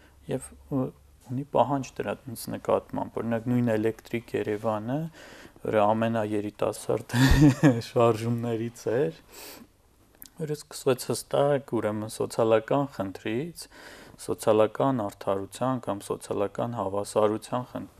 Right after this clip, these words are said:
խնդրից, ը, աշճանաբար նաև ստացավ քաղաքացիական, ուրեմն, ը, գործիքակ-, ը, ուրեմն, արժեքներին առնչվող խնդիրներ, բայց ի վերջո ավարտվեց, ը,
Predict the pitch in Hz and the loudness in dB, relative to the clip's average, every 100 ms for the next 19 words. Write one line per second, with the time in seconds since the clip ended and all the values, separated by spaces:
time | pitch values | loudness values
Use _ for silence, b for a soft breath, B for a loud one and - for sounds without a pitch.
0 | - - 95 95 - 131 165 170 - - | -20 -12 -10 -10 -8 -6 -6 -10 -18 -20
1 | - - - - - 113 110 113 123 120 | -20 -20 -20 -18 -2 4 4 4 2 2
2 | 123 117 120 143 143 123 120 - - 101 | 4 4 4 4 4 2 2 0 0 2
3 | - 123 117 - 101 101 - 101 - 107 | 4 2 2 2 2 4 2 0 0 0
4 | 101 - 123 127 123 120 _ _ - 104 | 0 2 2 2 -2 -8 _ _ -12 -10
5 | 98 104 101 110 - - 104 98 98 110 | -8 -8 -8 -12 -14 -10 -8 -8 -2 0
6 | - 110 - - - - - 107 - 104 | -2 -10 -8 -8 -8 -8 -2 -2 0 0
7 | 107 107 110 - 107 113 107 - 110 107 | 0 -2 -6 0 0 0 -4 -4 -8 -6
8 | 127 123 123 113 104 107 101 - 113 - | -6 -6 -6 -6 -8 -10 -8 -8 -8 -10
9 | - - - 156 180 190 170 170 202 175 | -16 -12 -10 -8 -6 2 2 2 6 8
10 | 151 - 175 151 131 127 - 139 139 - | 8 6 4 6 6 4 4 0 0 -6
11 | B B B B B 139 123 | B B B B B 0 2